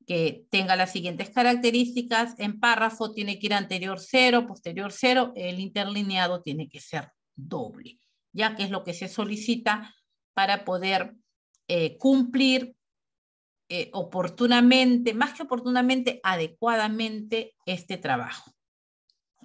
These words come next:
¿Qué pasó con Cabrera Lengua? ¿Desapareció? ¿No?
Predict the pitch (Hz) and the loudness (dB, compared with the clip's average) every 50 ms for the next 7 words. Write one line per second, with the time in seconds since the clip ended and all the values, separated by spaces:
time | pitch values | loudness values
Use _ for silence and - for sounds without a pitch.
0 | - - 233 226 220 240 240 240 - 254 254 254 262 254 240 233 220 226 233 247 | -6 -2 -2 0 2 0 0 2 0 0 0 2 2 2 4 2 2 4 4 4
1 | 247 247 247 233 214 190 170 165 165 165 165 - 180 - - 160 165 170 170 - | 6 6 4 4 2 0 -2 -2 -2 -4 -4 -6 -8 -10 -6 -6 -6 -6 -4 -2
2 | 285 320 359 349 349 _ _ _ _ _ _ _ _ _ _ _ _ _ _ _ | -2 -2 -2 -2 -6 _ _ _ _ _ _ _ _ _ _ _ _ _ _ _
3 | _ _ _ _ _ _ _ _ _ _ _ _ _ _ _ _ _ _ _ _ | _ _ _ _ _ _ _ _ _ _ _ _ _ _ _ _ _ _ _ _
4 | _ _ _ _ _ _ _ _ _ _ _ _ _ _ _ - - _ _ _ | _ _ _ _ _ _ _ _ _ _ _ _ _ _ _ -20 -20 _ _ _
5 | _ _ _ _ _ _ _ _ _ _ _ _ _ _ _ _ _ - - 185 | _ _ _ _ _ _ _ _ _ _ _ _ _ _ _ _ _ -12 -8 -2
6 | 196 226 269 311 370 - | 0 2 2 2 0 -6